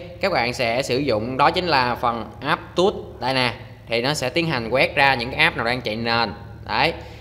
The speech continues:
À, cả app hệ thống luôn, các bạn sẽ tiến hành tắt đi. Thì các bạn chỉ cần chọn thùng rác để sẽ tắt cho chúng ta. Sau đó các bạn sẽ chọn vào phần, à, device này có hình tên lửa nè để tiến hành quét ram một lần nữa. Tiếp theo các bạn sẽ vào game booster và chọn vào cái tựa game các bạn đang chơi và vào setting giống như hồi nãy mình chỉ.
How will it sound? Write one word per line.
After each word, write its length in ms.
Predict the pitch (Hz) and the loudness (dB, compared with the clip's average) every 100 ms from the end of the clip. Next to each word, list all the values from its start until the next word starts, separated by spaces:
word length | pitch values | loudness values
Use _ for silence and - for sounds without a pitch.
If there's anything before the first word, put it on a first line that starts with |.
| - - | -16 -6
À, 160 | 113 110 | -4 -2
cả 80 | 107 | 2
app 260 | 139 170 | 4 4
hệ 100 | 147 | 4
thống 160 | 143 165 | 4 8
luôn, 280 | 170 156 - | 8 8 4
các 80 | 139 | -2
bạn 100 | 113 | -2
sẽ 80 | |
tiến 160 | 127 156 | -2 -4
hành 160 | 147 104 | -4 -4
tắt 160 | 156 - - - | -4 -6 -16 -6
đi. 240 | 139 139 135 - - | 4 6 6 0 -6
Thì 100 | 110 | 0
các 60 | |
bạn 140 | 135 107 | 0 0
chỉ 140 | 131 | -4
cần 200 | 135 107 | -4 -4
chọn 200 | 110 117 | -4 -4
thùng 120 | 113 | 0
rác 140 | 117 165 | 2 2
để 80 | 127 | 0
sẽ 140 | 113 | -2
tắt 180 | 156 - | -2 0
cho 60 | 139 | -4
chúng 140 | 147 | 2
ta. 340 | 147 147 - - - - - - | 6 6 4 -6 -14 -16 -14 0
Sau 60 | 156 | 6
đó 80 | 196 | 8
các 80 | |
bạn 140 | 196 135 | 8 4
sẽ 80 | 151 | 2
chọn 160 | 127 | 2
vào 100 | 127 | 2
phần, 360 | 120 120 117 117 | 0 0 -2 -4
à, 400 | 117 117 113 113 | -2 -2 -2 -2
device 320 | 123 127 143 | 0 6 6
này 100 | 147 | 6
có 120 | 123 147 | 4 0
hình 120 | 131 | 2
tên 140 | 139 | 0
lửa 240 | 123 110 165 | 4 6 6
nè 100 | 135 | 4
để 80 | 113 | -4
tiến 140 | 127 | -4
hành 200 | 151 113 | -4 -4
quét 120 | 113 147 | -2 0
ram 300 | 135 143 143 | 4 4 4
một 100 | 113 | 0
lần 160 | 107 104 | -4 -4
nữa. 360 | 107 107 160 208 - - - | -2 0 0 0 -8 -12 -2
Tiếp 80 | |
theo 80 | 175 170 | 4 6
các 40 | |
bạn 140 | 165 | 4
sẽ 60 | 131 | 2
vào 140 | 143 117 | 2 2
game 200 | 127 135 | 0 0
booster 420 | 160 160 156 156 113 110 101 | -2 8 12 10 8 -8 -4
và 120 | 107 | -2
chọn 280 | 104 95 117 | 0 -2 -2
vào 140 | 107 | -4
cái 140 | 107 | -4
tựa 160 | 139 110 | -4 -4
game 280 | 110 135 135 | 2 2 2
các 60 | |
bạn 140 | 131 107 | -4 -4
đang 160 | 117 | -4
chơi 260 | 117 131 131 | 2 6 6
và 80 | 107 | 4
vào 140 | 101 101 | -2 -2
setting 400 | 139 147 135 123 | -2 0 0 -2
giống 140 | 147 | -2
như 100 | 147 | -2
hồi 80 | 117 | -2
nãy 120 | 110 | -4
mình 100 | 123 | -4
chỉ. 360 | 110 101 175 | 0 0 0